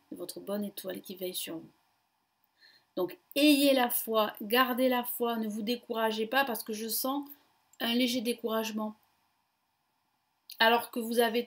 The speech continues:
tout le potentiel pour réussir. Ce n'est qu'une question de temps, ce n'est qu'une question aussi de formation, d'apprendre à, à se révéler. Donc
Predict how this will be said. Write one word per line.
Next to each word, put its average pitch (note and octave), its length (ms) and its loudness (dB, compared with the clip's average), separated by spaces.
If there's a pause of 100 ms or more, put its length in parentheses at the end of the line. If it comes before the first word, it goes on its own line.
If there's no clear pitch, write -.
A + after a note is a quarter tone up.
tout D#4+ 320 4
le G#3 100 0
potentiel B3 720 0
pour A#3 180 -8
réussir. G#3+ 540 -4 (500)
Ce C4 100 0
n'est D4+ 180 8
qu'une C#4+ 240 4
question C#4 400 2
de A3 180 -2 (140)
temps, G#3 320 0
ce A#3 140 -2
n'est A3 120 -4
qu'une G#3+ 240 -8
question A3+ 460 -6
aussi G#3 360 -2
de G3 140 -10
formation, F#3+ 920 -4
d'apprendre G3+ 840 -4 (400)
à, F3 60 -6
à F3+ 40 -2
se - 160 2
révéler. A3 1000 4
Donc G#3 320 -6